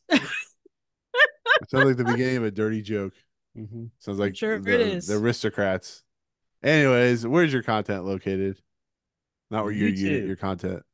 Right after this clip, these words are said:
Speaker 1: I have two YouTube channels. Uh, one of 'em, not a lot of stuff on it anymore. There's a lot of stuff on it.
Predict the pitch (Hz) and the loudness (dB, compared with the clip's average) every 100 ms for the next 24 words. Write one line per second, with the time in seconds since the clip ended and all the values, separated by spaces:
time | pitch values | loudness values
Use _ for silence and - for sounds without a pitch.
0 | _ _ _ _ - 120 185 202 233 226 | _ _ _ _ -18 -4 0 2 0 -2
1 | 214 170 190 165 113 - _ _ _ _ | -4 -4 -2 -2 -6 -12 _ _ _ _
2 | _ _ _ 123 127 117 147 185 202 226 | _ _ _ -4 -2 -2 -6 -18 -20 _
3 | _ 143 123 131 131 131 135 127 _ _ | _ -10 -6 -4 -4 -6 -6 -12 _ _
4 | - 120 107 92 85 - 98 - 98 92 | -12 -10 -10 -12 -14 -14 -14 -12 -16 -14
5 | 92 92 95 190 208 220 185 208 - 139 | -16 -16 -8 -4 -2 -2 0 -2 -2 -6
6 | 113 104 | -8 -14